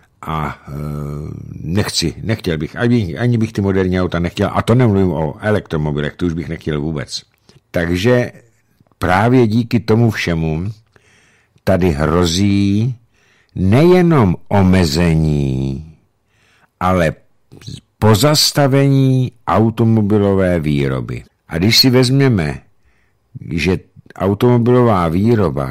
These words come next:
zaměstnává největší počet zaměstnanců v České republice, protože jsme montovnou těch aut, a to se týče i nákladáků, tak to bude velký, ale opravdu velký problém.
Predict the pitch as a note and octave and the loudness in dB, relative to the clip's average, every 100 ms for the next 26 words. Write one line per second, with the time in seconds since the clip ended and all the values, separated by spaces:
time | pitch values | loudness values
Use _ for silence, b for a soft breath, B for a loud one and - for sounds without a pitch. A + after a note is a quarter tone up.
0 | A#1+ A#1 C2+ C2 D#2+ G2 A2 G#2+ - G2 | -8 -10 -10 -6 -4 0 0 0 0 -2
1 | F2 E2 D#2+ D2+ D2+ D#2+ G#2 C#3 C3 C3+ | -2 0 0 0 0 0 2 2 4 2
2 | C3 - A#2+ G#2+ A2+ A2 - D#2 E2+ F#2 | 0 -2 -2 -2 -4 -2 -4 -4 -2 -2
3 | A2 G#2 G2+ F#2 - D#2 C#2 G2 G2 - | -2 -4 -4 -6 -6 -8 -8 -6 -6 -6
4 | D2 C#2 A2 F2 D2 - C#2+ E2+ D#2 F2 | -6 -4 -6 -6 -8 -8 -8 -6 -4 -4
5 | F2 D#2+ D#2 F#2 G#2 A#2+ A2+ E2+ C2+ A1+ | -2 -2 0 -2 -2 -4 -6 -8 -10 -12
6 | - - _ - D#2+ - B1+ A#1+ A1+ - | -16 -20 _ -10 -10 -8 -10 -8 -10 -14
7 | - - _ _ _ _ _ _ _ _ | -20 -20 _ _ _ _ _ _ _ _
8 | _ _ E2+ D#2 - E2 D#2 - D#2 D2 | _ _ -8 -6 -6 -6 -6 -4 -2 -4
9 | D2 - G#2+ G2 C#2 B1+ - A#1+ - _ | -6 -6 -4 -4 -6 -10 -14 -14 -18 _
10 | _ C#2 - - - - _ _ _ E2+ | _ -8 -8 -16 -20 -20 _ _ _ -2
11 | D#2+ G2 G2+ G2+ - C2+ A#1+ F2 G#2 G#2+ | 0 0 2 0 -4 -10 -2 0 2 -2
12 | - G#2+ G#2 - D2+ D2 C2+ - F2 - | -2 -2 -2 -4 -4 -2 -4 -4 -6 -4
13 | G#2 G#2+ G2+ F2 F#2 F2+ - C#2+ D2+ C#2+ | -2 0 0 -2 -2 -2 -6 -4 -2 -4
14 | - D2 C2+ C#2 B1 A1 G#1+ G#1+ A1 | -6 -8 -6 -6 -6 -6 -10 -12 -14